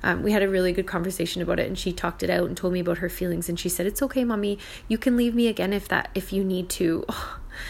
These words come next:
gosh, like, the, the babes, man, it's just such a blessing to have these little munchkins and, like, watch them grow and learn and work through things. And, uh,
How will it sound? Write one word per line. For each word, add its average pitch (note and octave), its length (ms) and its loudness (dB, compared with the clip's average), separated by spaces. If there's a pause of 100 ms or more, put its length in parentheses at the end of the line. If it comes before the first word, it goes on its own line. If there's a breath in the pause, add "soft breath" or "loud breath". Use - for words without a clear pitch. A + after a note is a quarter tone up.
(480 loud breath)
gosh, G3+ 400 2
like, F#3+ 420 2
the, - 160 0 (680)
the G#3 160 0
babes, F#3+ 560 2 (640)
man, A3 320 4
it's - 180 -2
just - 240 0
such F#3 260 -2
a G3+ 60 2
blessing - 580 0
to - 80 -8
have F3 180 0
these F3+ 180 -2
little F3 180 0
munchkins E3+ 560 -2
and, E3+ 260 -2
like, - 220 0
watch D#3 240 0
them F#3 180 -2
grow F3+ 360 0
and F3 140 0
learn F3 340 2
and E3+ 180 -2 (380 loud breath)
work F#3+ 260 2
through F#3 220 2
things. F3+ 480 0
And, F3 460 2
uh, E3+ 320 2